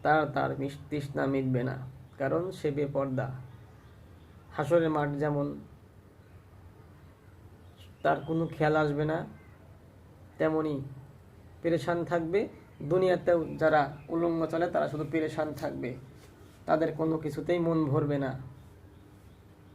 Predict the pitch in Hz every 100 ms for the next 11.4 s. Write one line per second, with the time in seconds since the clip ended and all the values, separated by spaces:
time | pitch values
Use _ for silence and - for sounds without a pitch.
0 | - - - - - - - - - -
1 | - - - 160 160 170 160 156 160 156
2 | 156 151 147 - - - - - - -
3 | - 165 185 175 - - 180 180 175 175
4 | 165 180 175 - - - - - 160 156
5 | - - - - - - - - - -
6 | 165 165 165 160 170 160 156 160 151 143
7 | 127 - - - - - 165 160 160 147
8 | 135 - - - - - 170 170 165 165
9 | 160 151 135 139 127 131 - - - -
10 | - 156 156 151 151 147 135 139 147 143
11 | 143 131 135 -